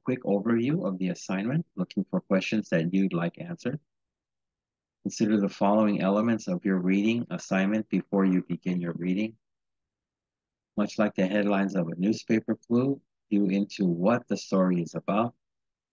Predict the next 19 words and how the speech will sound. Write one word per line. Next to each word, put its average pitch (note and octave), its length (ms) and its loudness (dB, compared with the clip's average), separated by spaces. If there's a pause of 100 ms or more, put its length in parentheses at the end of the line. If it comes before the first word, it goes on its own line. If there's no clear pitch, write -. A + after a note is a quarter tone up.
(480)
These G2 180 0
elements G2 460 4
will F#2+ 100 0
give F#2 260 0
insight G#2+ 540 0
into F#2+ 280 -4
what F#2 240 0
the F2 100 -6
section A2+ 560 -2
or - 140 -4
chapter G#2+ 600 -2
is F2 180 -8
trying F#2 400 0
to - 200 -14
communicate. F#2+ 640 -2 (2000)
Chapter A2+ 400 0
heads A2+ 380 2
and G2 140 2
subheads. F2+ 680 -2